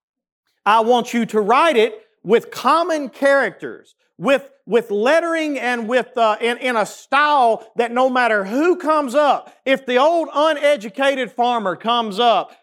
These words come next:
he is able to read and understand this. And so he wants everybody to be able to turn to this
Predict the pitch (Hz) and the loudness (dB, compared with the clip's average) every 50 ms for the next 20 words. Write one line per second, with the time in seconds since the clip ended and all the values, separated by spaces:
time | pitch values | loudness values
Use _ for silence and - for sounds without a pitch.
0 | _ _ _ 170 180 254 302 311 302 277 254 247 247 214 262 - 262 277 277 247 | _ _ _ -4 0 2 4 4 2 2 2 0 0 0 -2 0 0 0 0 -2
1 | 170 170 190 180 170 170 - 202 202 185 175 240 247 240 214 190 175 165 160 160 | -4 -2 -2 -2 -2 -2 -2 -4 -4 -2 0 -2 0 0 -2 -4 -6 -6 -6 -6
2 | 170 165 - 220 220 226 214 208 214 - - - - 220 214 196 175 156 147 135 | -6 -6 -2 -2 -2 -2 -2 -4 -6 -6 -6 -6 -4 -4 -2 -2 -4 -4 -4 -6
3 | 135 127 110 85 - _ - _ _ _ _ _ _ _ _ _ _ _ _ - | -6 -6 -6 -10 -14 _ -20 _ _ _ _ _ _ _ _ _ _ _ _ 2
4 | 240 254 247 - 277 262 247 254 262 247 254 302 311 294 240 - - - _ - | 2 2 2 2 2 2 2 2 0 0 2 2 2 2 0 -4 -12 -16 _ 0
5 | 302 339 359 339 294 277 240 175 185 180 170 156 151 156 151 151 - 208 175 196 | 2 2 2 2 -2 -4 0 2 2 2 4 2 0 -2 -6 -6 -8 -6 -4 -2
6 | 226 233 233 214 185 202 190 - 208 - - - 240 269 311 339 339 349 339 339 | 0 0 0 0 -2 -6 -4 -6 -8 -8 -6 -2 0 2 2 2 2 0 -2 -4
7 | - 269 269 208 262 277 294 285 294 | -6 -8 -6 -2 0 0 0 -2 -4